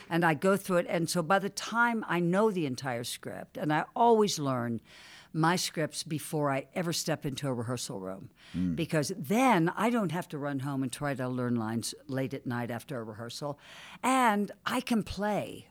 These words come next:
Speaker 1: already. I can start playing with things. I, the director can start giving me direction other than "walk here, walk there, do this, do that."
Speaker 2: Mm.
Speaker 1: So, uh, and that's kind of what I do, and that's who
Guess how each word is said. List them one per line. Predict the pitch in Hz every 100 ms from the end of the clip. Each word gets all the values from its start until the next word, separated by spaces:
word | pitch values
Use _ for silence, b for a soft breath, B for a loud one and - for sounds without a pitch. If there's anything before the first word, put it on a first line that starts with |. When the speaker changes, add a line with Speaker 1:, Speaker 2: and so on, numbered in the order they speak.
| -
Speaker 1:
already. | 160 165 156 143 110
I | 147
can | - 143
start | - - 165 135 113 - - - B B B B B
playing | - 175 160 151
with | 131
things. | - 147 117 107
I, | 147 139 -
the | 143
director | 147 151 - 156
can | - 151
start | - - 156 151
giving | 160 170 156 139
me | 131 127 120 B B B
direction | 151 143 139 - 139 123
other | 156 143 143
than | 120 120 117 113 117 117 _ -
"walk | 123 123 -
here, | 135 117
walk | 110 107 -
there, | 123 110
do | 120
this, | 98 104 -
do | 117
that." | 101 92 -
Speaker 2:
Mm. |
Speaker 1:
So, | - 160 131 - B B B B
uh, | 170 147 143 - -
and | 190 185 180
that's | 254 -
kind | - 254
of | 220
what | 190 180
I |
do, | 156 175 220
and | 165
that's | 208 226 -
who | 202 190